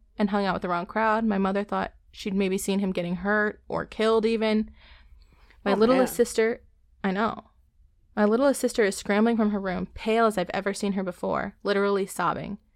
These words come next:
Speaker 1: She's naturally tan, so for me, that, seeing her look that pale was scary.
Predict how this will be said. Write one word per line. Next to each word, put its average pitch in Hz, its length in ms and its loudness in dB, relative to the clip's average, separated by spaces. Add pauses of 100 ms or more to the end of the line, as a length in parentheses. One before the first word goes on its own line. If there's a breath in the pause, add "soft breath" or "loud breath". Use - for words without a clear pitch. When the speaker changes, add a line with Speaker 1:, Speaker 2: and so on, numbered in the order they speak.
(340)
Speaker 1:
She's 226 220 -2
naturally 226 380 0
tan, 208 420 -2
so 202 160 -2
for 196 160 -2
me, 202 280 0
that, - 260 -6
seeing 208 260 0
her 202 160 0
look 185 320 -2
that 170 300 2
pale 190 380 -2
was 170 280 -2 (420)
scary. - 720 -6